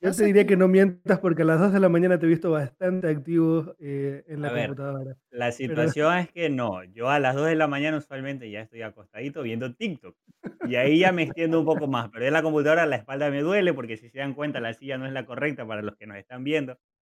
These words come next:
Speaker 3: Eh, entonces ya la espaldita duele, yo pienso solo en acostarme y ya no utilizar la computadora. Pero de trasnocharme sí me trasnocho, la verdad.
Speaker 1: <laughs> Bueno, John, otra pregunta que quiero hacerte.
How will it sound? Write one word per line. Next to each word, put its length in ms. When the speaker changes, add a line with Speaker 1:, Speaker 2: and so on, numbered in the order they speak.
Speaker 3:
Eh, 340
entonces 320
ya 140
la 100
espaldita 380
duele, 240
yo 120
pienso 220
solo 160
en 60
acostarme 500
y 40
ya 120
no 80
utilizar 340
la 100
computadora. 680
Pero 220
de 280
trasnocharme 560
sí 140
me 120
trasnocho, 520
la 80
verdad. 240
Speaker 1:
<laughs> 840
Bueno, 240
John, 320
otra 220
pregunta 280
que 80
quiero 160
hacerte. 400